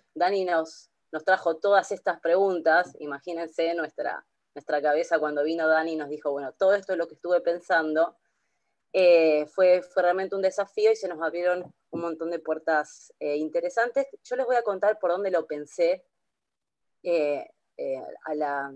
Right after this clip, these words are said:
a la articulación con esto que, que Dani nos contó. En principio quería contar una anécdota que, mm, en relación a lo de Papá Noel, hace poco tuve una conversación con, con mi ahijado,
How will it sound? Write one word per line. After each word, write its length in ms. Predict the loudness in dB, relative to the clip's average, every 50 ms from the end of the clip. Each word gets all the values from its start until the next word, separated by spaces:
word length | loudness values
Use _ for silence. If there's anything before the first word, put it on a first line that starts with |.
| -16 -12
a 100 | -10 -8
la 60 | -8
articulación 580 | -10 -10 -12 -8 -4 -2 -2 -2 -4 -6 -8
con 160 | -6 -6 -6 -8
esto 240 | -8 -8 -10 -10
que, 320 | -8 -8 -10 -10 -10 -12 -16 _ _ _ _ _ _ _ _ _ _ -8
que 80 | -6
Dani 580 | -4 -4 -4 -4 -6 -8 -8 -10 -12 -14 -16 -18 _ _ -18
nos 140 | -18 -16
contó. 380 | _ -12 -12 -10 -10 -12 -12 _ _ _ _ _ _ _ -14
En 80 | -12
principio 340 | -10 -8 -6 -6 -4 -2 0
quería 180 | 2 2 2 2
contar 280 | 0 -2 -2 -2 -2
una 140 | -2 -2 -2
anécdota 760 | -2 0 0 0 0 0 0 0 0 2 2 2 2 0 -2 _
que, 320 | -6 -4 -4 -2 -4 -6
mm, 200 | -8 -10 -14 -16 -18
en 100 | -16 -10
relación 360 | -8 -6 -6 -6 -6 -6 -8
a 60 | -6
lo 80 | -4 -4
de 100 | -4 -4
Papá 260 | -6 -6 -6 -4 -4
Noel, 560 | -4 -4 -4 -4 -4 -4 -4 -4 -6 -8 -12 -16 _ _ _ _ _ _ _ _ _
hace 240 | -14 -12 -10 -8 -4
poco 300 | -4 -2 -2 -2 -2 -4
tuve 300 | -4 -2 0 2 2 2
una 200 | 0 -2 -4 -6
conversación 800 | -8 -8 -10 -10 -12 -14 -16 -12 -8 -6 -6 -6 -6 -8 -10
con, 240 | -10 -10 -10 -10 -12
con 180 | -14 -14 -14 -14
mi 60 | -14
ahijado, 640 | -14 -8 -2 0 2 2 2 2 0 0 -2 -4 -6